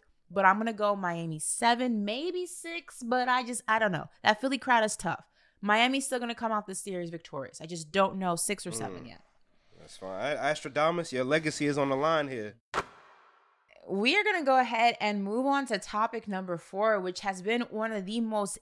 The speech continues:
Speaker 1: interesting series so far
Speaker 2: Mm-hmm.
Speaker 1: in this second round. And that's going down in Phoenix tonight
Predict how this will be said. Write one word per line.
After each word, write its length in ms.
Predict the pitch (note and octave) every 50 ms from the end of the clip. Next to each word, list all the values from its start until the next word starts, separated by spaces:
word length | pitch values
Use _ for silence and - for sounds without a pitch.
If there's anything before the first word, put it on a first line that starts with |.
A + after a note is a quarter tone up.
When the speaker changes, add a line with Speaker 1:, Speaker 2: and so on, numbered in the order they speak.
| _
Speaker 1:
interesting 720 | - G3 B3+ E4+ F#4 - - D4 C4 - - - G#3 F#3+ F#3
series 680 | - - - A3 A3 A3 G#3 F3+ D#3 D3 C#3+ D3 D#3 - -
so 320 | - - - A3 G#3+ G#3
far 480 | G3+ - - G#3 G3 G#3 G#3+ G3 F3+ F3
Speaker 2:
Mm-hmm. 80 | - -
Speaker 1:
in 160 | F#3 F#3 F3+
this 180 | F3+ F3 F3
second 480 | - - - G3 F3+ F3+ - F#3+ F#3 F3+
round. 580 | F3 E3+ F3 F3+ G#3 A3+ G#3+ F#3+ F3 E3 E3 D#3+ _ _ - - - - - _
And 180 | - G3 G#3 G#3
that's 240 | A3 C4+ G4 - -
going 420 | - G#4+ A4 A4 A4 A4 G#4 F#4+
down 420 | D4+ E4 E4 F4+ G4 G4 F#4+ F#4+ F#4 -
in 160 | - C#4+ D#4 D#4+
Phoenix 640 | - - - D4 E4 G4+ G4 D#4+ C4+ - - - -
tonight 540 | - A#3+ A3 G#3 G3 F3+ E3 D3+ C#3+ -